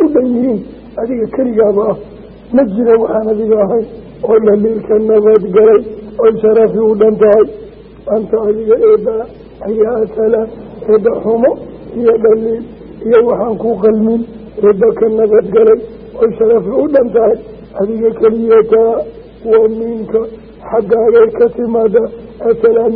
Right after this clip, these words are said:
nabadgelyana." War qofkii adiga eebba aad nabadgelisana waa nabadgelaya. Qof aadan nabadgelin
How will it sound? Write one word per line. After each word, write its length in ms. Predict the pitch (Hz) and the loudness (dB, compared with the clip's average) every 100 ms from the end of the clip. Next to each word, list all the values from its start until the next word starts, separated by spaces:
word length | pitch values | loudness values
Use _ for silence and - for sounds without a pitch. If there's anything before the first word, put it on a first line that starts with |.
| 226 | 0
nabadgelyana." 800 | 233 220 208 196 226 233 226 247 - - - - - - - - - - - | 2 2 2 2 2 4 4 4 0 -6 -20 -20 -20 -20 -20 -20 -20 -20 -4
War 160 | 453 | -2
qofkii 400 | 466 539 - - | 2 0 -2 -4
adiga 320 | 226 247 233 226 | -2 -4 -2 0
eebba 200 | 220 233 | 2 0
aad 160 | 220 | -2
nabadgelisana 800 | 214 220 233 190 214 226 190 240 | -2 -2 -4 -2 -2 -2 -4 -4
waa 240 | 196 202 226 | -2 0 0
nabadgelaya. 760 | 226 302 190 226 233 226 - - - - - | 2 2 2 2 4 2 0 -2 -14 -20 -4
Qof 200 | 220 185 | -4 0
aadan 300 | 226 233 220 | 0 2 2
nabadgelin 760 | 226 220 233 196 202 226 240 302 | 2 2 2 2 -2 0 0 -2